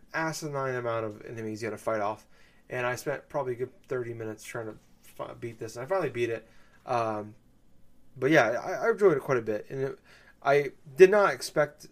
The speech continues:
Spider-Man to be the game. I probably, I think I probably played Spider-Man the most, uh, during, uh, during Extra Life,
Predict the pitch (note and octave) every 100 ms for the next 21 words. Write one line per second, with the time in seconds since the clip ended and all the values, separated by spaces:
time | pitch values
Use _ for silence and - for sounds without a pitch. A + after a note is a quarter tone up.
0 | - - B2+ C3 B2 A2+ A2 A2+ B2 A2+
1 | A#2+ A2+ A2 C3 A#2+ A#2 C3 D#3+ A#2 -
2 | B2+ A#2+ A#2+ - A#2 A2 G#2+ G#2+ A2 G#2
3 | - - - - - A2 G#2+ A2 G#2 -
4 | A2 G#2+ A2 G#2+ G#2+ - G2+ F#2+ -